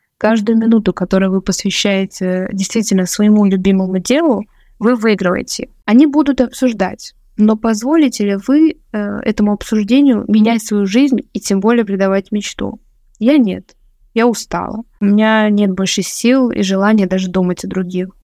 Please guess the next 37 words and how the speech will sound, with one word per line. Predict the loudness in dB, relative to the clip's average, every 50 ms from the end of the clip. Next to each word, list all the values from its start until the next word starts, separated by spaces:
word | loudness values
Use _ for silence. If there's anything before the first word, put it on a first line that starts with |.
| _ _ -6
Возможно, | -4 -4 -2 2 2 2 2 0 -2 -4 -4 -4 -6 -8
часть | -8 -4 -4 -4 -4 -4 -4
ваших | -4 -2 -2 -4 -6 -4 0
мечт | 2 2 2 0 -2 -12 -16 -20 _ _ _ _ _ _ _ _ -2
не | 0 2 2
исполнится | 0 0 0 2 2 4 2 2 0 0
до | -2 -2 -2
конца, | 0 0 0 0 0 -2 -8 -8 -8 _ _ _ _ _ -2
до | -2 -2
того | 0 0 0 0 0 0 -2 -2
конца, | -2 -2 -2 -2 0 0 -2 -2
который | -2 -6 -2 0 0 0 0
вы | -2 -2
представляли | -4 -4 -4 -4 -6 -4 -4 -2 0 0 0 0 0 0
изначально. | 0 0 -2 -2 -2 -2 -2 -2 -2 -2 -6 -8 -10 -12 -16 _ _ _ _ _ _ _ _ _ _ -4
Но | -2 -2
вы | 0 2 2 2
уже | 4 4 2 2 4 2 2 2
попытались, | 0 -4 -4 -4 -4 -4 0 0 0 2 2 0 -2 -2 -8 -20 -20 -20 -20 -20 _ _ -6
и | -4 -2 -2 0
вы | 2 4
не | 4 4
будете | 4 2 -2 -2 -2 -4 -4
жалеть | -2 -2 0 2 2 0 0 -2 -8 -20 _ _ _ _ _ _ _ _ -16
о | -14 -12
прожитом | -4 -2 0 0 0 0 -2 -2
времени. | -2 -2 -2 -2 -2 -2 -4 -4 -4 -6 -8 -10 _ -4
Я | -2 2
просто | 2 2 2 2 -2 -2
хочу | -2 -2 -2 -2 -4
смотреть | -2 0 -2 -2 0 0 -2 0 -2
на | -4
свою | -4 -2 -2 0
детскую | 0 0 -2 -2 -4 -6 -4 0
версию | 0 0 0 0 -2 -4 -4 -4 -2
и |
говорить: | 0 0 0 2 0 0 -4 -6 -12